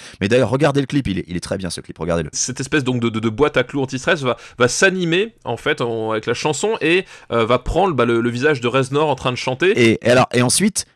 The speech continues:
Speaker 1: tu, ça a été, ça a été plagié ensuite par Zack Snyder pour faire le FaceTime de Krypton au début de Man of Steel, parce que c'est
Speaker 2: Oui.
Speaker 1: comme ça que les gens se parlent.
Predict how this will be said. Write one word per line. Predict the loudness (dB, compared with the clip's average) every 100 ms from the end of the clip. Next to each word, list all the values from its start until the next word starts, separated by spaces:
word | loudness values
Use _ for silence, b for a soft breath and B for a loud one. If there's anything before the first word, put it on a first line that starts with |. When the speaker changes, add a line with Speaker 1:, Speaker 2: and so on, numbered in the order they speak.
| -8
Speaker 1:
tu, | -2
ça | 2 2
a |
été, | 2 0 0
ça | 0 -2
a |
été | -2 -4
plagié | 0 2 2 2 2
ensuite | 2 -2 -2
par | -2
Zack | 2 2
Snyder | 2 2 4 4 4 2 0 B -4
pour | -2
faire | 0 2
le | 2
FaceTime | 4 2 4 4 4
de | 4
Krypton | 0 0 -4 -2 -2 -4 B B
au | -2
début | 0 0
de | 2
Man | 4 4
of | 4
Steel, | 2 2 2
parce | 4 4
que |
c'est | 4 4
Speaker 2:
Oui. |
Speaker 1:
comme | 4 4
ça | 2
que | 2
les | 0
gens | 2
se | 0
parlent. | 2 2 2 -2